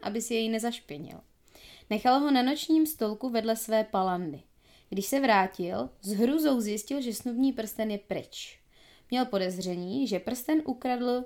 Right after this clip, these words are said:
jeden ze tří členů posádky. Proto se jich zeptal, co dělali, když se na chvíli vzdálil. Kuchař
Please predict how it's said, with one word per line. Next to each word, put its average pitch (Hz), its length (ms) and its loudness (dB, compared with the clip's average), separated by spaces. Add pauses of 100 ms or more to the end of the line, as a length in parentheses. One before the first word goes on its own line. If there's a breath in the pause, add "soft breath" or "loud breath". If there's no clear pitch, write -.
jeden 208 300 0
ze 180 120 -4
tří 285 540 -2
členů 220 440 -2
posádky. 214 760 -4 (380 soft breath)
Proto 196 260 -4
se 208 140 -2
jich 180 200 -2
zeptal, 208 640 -2
co - 160 -4
dělali, 240 560 2 (100)
když 233 240 -4
se 208 120 -4
na 196 120 -2
chvíli 226 360 0
vzdálil. 175 640 -4 (920 soft breath)
Kuchař - 720 -2